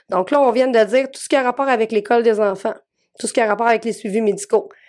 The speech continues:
Fait que là, si on a un enfant moindrement malade ou avec des besoins particuliers,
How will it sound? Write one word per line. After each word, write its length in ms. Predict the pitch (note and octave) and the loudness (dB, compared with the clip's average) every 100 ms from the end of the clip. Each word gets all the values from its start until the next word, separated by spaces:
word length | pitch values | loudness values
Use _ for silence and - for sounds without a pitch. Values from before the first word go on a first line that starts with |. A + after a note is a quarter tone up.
| _ | _
Fait 100 | F#3 | -6
que 100 | - | -2
là, 40 | |
si 80 | C4 | -2
on 160 | A#3+ A3 | 0 2
a 40 | |
un 120 | G#3+ G#3 | 2 0
enfant 160 | G3+ A#3 | 0 2
moindrement 380 | A3 G3+ G#3+ | 4 4 2
malade 580 | A3+ G3 G3 A#3 A3 F#3+ _ | 2 2 2 0 -6 -12 _
ou 100 | G3+ | 0
avec 200 | G3 G3 | 2 2
des 100 | G3 | 0
besoins 200 | F#3+ G#3+ | 2 0
particuliers, 680 | G#3+ F#3+ - F#3+ F3+ G#3+ | 0 -6 -12 -8 -2 0